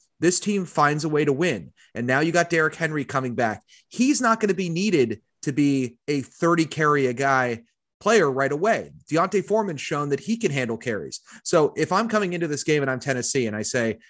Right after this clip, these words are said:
"I want Derrick Henry to run the ball, I want D'Onta Foreman to run the ball, I want thirty-five carries between those two," Cincinnati's got an okay defense. It's nothing special, but it's solid enough. But I'm, I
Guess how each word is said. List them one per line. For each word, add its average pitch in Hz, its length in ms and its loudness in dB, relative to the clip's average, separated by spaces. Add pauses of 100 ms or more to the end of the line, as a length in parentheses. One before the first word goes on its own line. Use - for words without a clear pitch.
(120)
"I 123 80 2
want 127 420 -2
Derrick 160 280 4
Henry 160 240 0
to 143 60 -2
run 135 200 2
the 131 60 -2
ball, 117 380 0 (120)
I 123 60 -4
want 123 200 0
D'Onta 143 360 2
Foreman 165 280 -2
to 135 60 0
run 127 140 2
the 117 60 -2
ball, 110 320 -2
I 135 80 0
want 160 260 -4 (120)
thirty-five 185 560 0
carries 160 320 -2
between 175 360 -4
those 117 240 -2
two," 107 280 -2 (320)
Cincinnati's 220 580 2
got 156 280 2 (340)
an 202 140 0
okay 190 320 4
defense. 131 480 -4
It's - 120 -4
nothing 190 240 0
special, 147 440 -2
but 208 140 -2
it's 214 140 -8
solid 123 300 2
enough. 107 320 -6 (300)
But 156 120 -2
I'm, 180 320 4
I 170 280 2